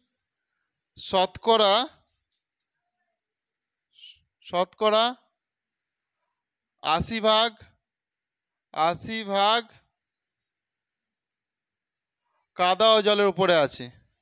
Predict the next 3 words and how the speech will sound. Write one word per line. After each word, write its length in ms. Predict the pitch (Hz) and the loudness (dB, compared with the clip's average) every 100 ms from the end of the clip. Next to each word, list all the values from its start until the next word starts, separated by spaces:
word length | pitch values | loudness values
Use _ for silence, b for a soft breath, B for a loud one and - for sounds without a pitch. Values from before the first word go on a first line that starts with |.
| _ _ _ _ _ _ _ _ _ _ _ _ _ _ _ _ _ _ _ _ _ _ _ _ _ _ _ _ _ _ _ _ _ _ _ _ _ _ | _ _ _ _ _ _ _ _ _ _ _ _ _ _ _ _ _ _ _ _ _ _ _ _ _ _ _ _ _ _ _ _ _ _ _ _ _ _
কাদা 360 | 160 165 190 214 214 185 | 0 2 2 2 2 0
ও 20 | 220 277 - _ _ _ _ _ _ _ _ _ _ _ _ _ _ _ _ _ _ _ _ _ _ _ _ _ _ _ _ _ _ _ _ _ _ _ _ _ 135 | -2 -4 -12 _ _ _ _ _ _ _ _ _ _ _ _ _ _ _ _ _ _ _ _ _ _ _ _ _ _ _ _ _ _ _ _ _ _ _ _ _ _
জলের 460 | 165 175 202 196 | -2 0 2 0